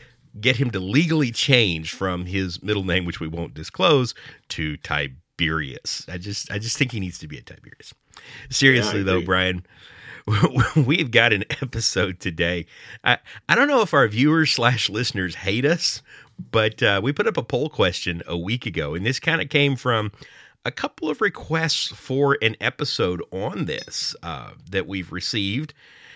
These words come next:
Speaker 1: And we put up a poll, and this was one of the top answers of the poll for what would you like to have a podcast episode on. And that is, has speaking in tongues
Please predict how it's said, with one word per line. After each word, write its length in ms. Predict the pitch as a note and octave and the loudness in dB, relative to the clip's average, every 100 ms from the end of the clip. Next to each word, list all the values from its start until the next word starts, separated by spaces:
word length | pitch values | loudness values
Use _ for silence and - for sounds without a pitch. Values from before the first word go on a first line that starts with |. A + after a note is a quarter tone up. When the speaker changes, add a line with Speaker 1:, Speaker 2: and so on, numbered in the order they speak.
| - _ | -20 _
Speaker 1:
And 340 | A#2 A2 G#2+ A2 | 0 2 2 2
we 120 | B2 | 0
put 160 | D3+ | 2
up 140 | D#3+ B2 | 2 0
a 40 | |
poll, 340 | G#2+ B2 D3+ D#3 | -2 2 4 4
and 160 | G#2+ | 2
this 180 | A2 - | -2 -2
was 180 | A2+ G2+ | -2 -2
one 220 | G#2 A#2 | -2 0
of 140 | A2+ F#2 | -2 -4
the 260 | F#2 F#2 | -6 -6
top 300 | E2+ - B2+ | -8 -4 -4
answers 400 | A2+ A2+ A#2+ F#2+ F#2+ G#2+ | -2 -2 -2 -4 -6 -4
of 160 | D3+ | -4
the 100 | F#3+ | -4
poll 320 | C3 E2+ C2+ D2+ | -4 -4 -6 -8
for 180 | - | -6
what 220 | D#2+ A#2 - | 0 0 0
would 140 | G2 | -4
you 100 | A#2 | -2
like 240 | G#2 G2+ | 0 -2
to 80 | - | -4
have 160 | F2+ F2+ | -4 -4
a 60 | |
podcast 520 | E2 F#2 F2+ F#2 D#2 - | -2 -4 -4 -6 -10 -6
episode 460 | - - E3 D2+ A#1 | -6 -4 -4 -4 -6
on. 260 | G#1 D#2+ - - - - - _ - | -14 -16 -20 -20 -20 -20 -20 _ -10
And 160 | E2+ | -6
that 200 | G2 D#3+ | -2 -2
is, 520 | A#2+ F2 E2 G2+ - _ _ _ _ | 0 0 0 -2 -8 _ _ _ _
has 360 | - B2 B2 B2+ | -6 2 2 2
speaking 540 | - - A#2 - A2+ | -2 -2 -4 0 -2
in 160 | F#2 F#2+ | -2 -4
tongues 600 | - A2+ F#2 F2+ F2+ | -2 0 0 0 -4